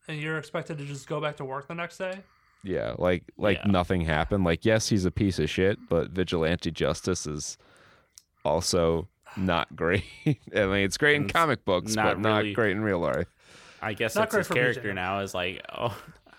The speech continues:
Speaker 3: I do podcasts. I shot a
Speaker 2: I
Speaker 3: man."
Speaker 2: shot a guy in, in, in
Speaker 1: I
Speaker 2: Waco just to watch him die. <laughs>
Speaker 1: I do podcasts and vigilante justice. You know, that, that's his thing. That's his, his, uh,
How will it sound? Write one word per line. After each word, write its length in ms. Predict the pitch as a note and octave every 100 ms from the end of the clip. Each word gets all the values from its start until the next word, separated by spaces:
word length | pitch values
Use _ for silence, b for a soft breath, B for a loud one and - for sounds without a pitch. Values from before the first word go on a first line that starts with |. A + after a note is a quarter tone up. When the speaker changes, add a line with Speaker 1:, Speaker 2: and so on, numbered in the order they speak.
| b
Speaker 3:
I 120 | - B2
do 120 | D3
podcasts. 760 | D3+ C3+ C3 - C#3 C#3+ C#3+ -
I 180 | G2 - _
shot 340 | - - G#2 B2+
a 40 |
Speaker 2:
I 40 |
Speaker 3:
man." 400 | A#2+ C3 C#3+ D3+
Speaker 2:
shot 340 | D#3+ D#3 G#2+ G#2+
a 60 | A2+
guy 280 | A2+ A2 A2
in, 240 | G#2 G2
in, 460 | D#2+ F2+ F2 E2 -
in 140 | F2+
Speaker 1:
I 80 | F#2+
Speaker 2:
Waco 480 | F#2+ A2 - C#3 D3
just 280 | A2+ G#2+ -
to 80 | A2+
watch 280 | A2 A2
him 100 | A2+
die. 360 | A2 B2+ F2 D2+ B B B F#2+
<laughs> 400 | - A#2 G2 -
Speaker 1:
I 140 | E3+
do 280 | E3+ - G#3
podcasts 880 | - - F3+ G3 - A3 A3+ A#3 -
and 140 | E3 D3
vigilante 600 | D#3 D#3+ E3+ E3+ E3 D3+
justice. 760 | C#3 C3+ C3 B2 C#3 - - - _ _ b b b
You 120 | C#3+ C#3
know, 300 | C3 B2+ C3
that, 200 | C#3+ C#3+
that's 220 | D3+ D3+
his 180 | E3+ D#3
thing. 320 | - E3+ B2 B2
That's 180 | C3
his, 180 | C#3+ C3
his, 260 | C#3+ D3 C3+
uh, 480 | C#3+ C#3 C#3 C#3